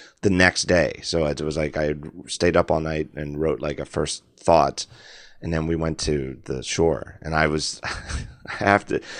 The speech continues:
I think I, I try to be a good, you know, vacationer, you know, don't, don't stay, you know, attached to the internet and, you know, the stuff I usually do when I'm with my family. But with a brand new <laughs> iPhone, it was, it was impossible.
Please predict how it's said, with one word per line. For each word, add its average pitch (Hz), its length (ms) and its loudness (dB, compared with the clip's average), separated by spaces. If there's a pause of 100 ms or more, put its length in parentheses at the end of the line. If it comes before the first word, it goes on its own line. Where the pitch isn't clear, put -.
(140)
I 127 80 8
think 302 200 2
I, - 140 2 (240)
I 113 100 4
try 180 360 6
to 285 100 4
be 98 220 8
a 87 60 6
good, 80 480 2
you 90 100 -2
know, 65 320 -6 (680)
vacationer, 95 680 4
you 87 100 0
know, 82 140 4
don't, 87 300 4
don't 101 260 2 (180)
stay, 90 280 4 (420)
you - 120 -2
know, 50 200 -12 (160)
attached - 480 2
to 80 100 0
the 73 260 -2
internet 80 560 0
and, 71 240 -8 (440)
you 87 100 -4
know, 50 200 -8 (340)
the - 80 -6
stuff - 240 0
I 76 40 4
usually 73 380 0
do 67 220 -8
when 65 320 -8
I'm 76 100 -6
with 76 160 -6
my 67 100 -8
family. 67 500 -8
But - 220 0
with 104 220 4
a 110 80 10
brand 123 320 6
new 139 100 8
<laughs> - 20 8
iPhone, 110 560 6
it 202 80 2
was, 110 180 2
it 110 200 2
was 110 160 8
impossible. 80 680 -2